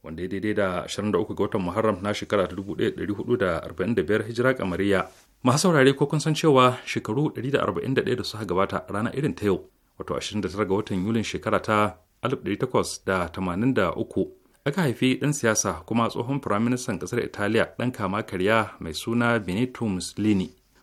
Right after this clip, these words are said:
Bayan kammala karatun jami'a, Mussolini ya fara aikin jarida. Sai kuma daga baya ya kafa jam'iyyar Fascism mai aƙidar 'yan ƙasanci, wadda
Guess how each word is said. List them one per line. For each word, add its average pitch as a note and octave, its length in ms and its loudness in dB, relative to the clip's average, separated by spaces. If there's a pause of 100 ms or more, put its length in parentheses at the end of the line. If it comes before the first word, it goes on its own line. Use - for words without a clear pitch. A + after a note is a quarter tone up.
Bayan D#3 280 2
kammala F3+ 320 0
karatun A2+ 460 -2
jami'a, B2+ 380 2
Mussolini A2 560 0 (100)
ya A2 200 0
fara A#2 300 -2
aikin - 260 -6
jarida. G2 460 -2 (540)
Sai - 180 -8
kuma G#2+ 200 -4
daga F2 200 -2
baya G#2 460 2 (280)
ya G#2 80 -2
kafa F2+ 420 -2
jam'iyyar F2 540 -4
Fascism F#2+ 580 -2 (320)
mai F2+ 340 -6
aƙidar F#2 520 -2
'yan G2 120 -6
ƙasanci, G2+ 560 -2 (240)
wadda F2 380 -2